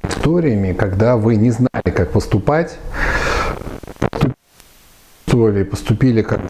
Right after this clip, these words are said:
должны были, поступили, как советовали, разные могли быть причины, и во сколько вам это все обошлось.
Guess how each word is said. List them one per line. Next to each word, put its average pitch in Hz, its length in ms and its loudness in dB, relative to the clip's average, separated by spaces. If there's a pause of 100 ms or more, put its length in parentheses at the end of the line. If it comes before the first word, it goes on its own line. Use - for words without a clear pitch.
(140)
должны 98 380 2
были, 113 260 2
поступили, 104 600 0
как 92 200 -2
советовали, 117 640 0
разные 98 360 0
могли 95 280 4
быть 90 140 2
причины, 127 580 0 (100)
и 127 80 4
во 120 120 2
сколько 160 340 0
вам 104 180 2
это 110 180 0
все - 180 0
обошлось. 90 540 0